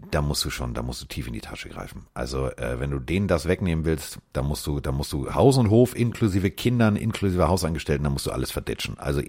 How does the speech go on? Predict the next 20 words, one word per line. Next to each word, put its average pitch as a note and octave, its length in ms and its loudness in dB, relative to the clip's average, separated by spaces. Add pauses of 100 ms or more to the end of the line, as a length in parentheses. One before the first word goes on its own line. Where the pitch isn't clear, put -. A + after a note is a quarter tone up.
deine E2+ 280 4
Erstrunden-Picks F#2 680 0
der F2+ 80 2
nächsten E2 260 0
drei C#2 180 2
Jahre F#2+ 380 6 (480)
plus - 400 0
noch F#2+ 140 4
ein F2+ 200 0
oder E2+ 220 2
zwei C#2 220 -2
Zweitrunden-Picks, E2 720 -2 (340)
das - 160 -2
wird D#2+ 140 0
teuer, C#2 220 2
das A#1+ 160 -4
macht - 200 -6
kein - 180 -6
Schwein. - 360 -6
Punkt. - 300 -2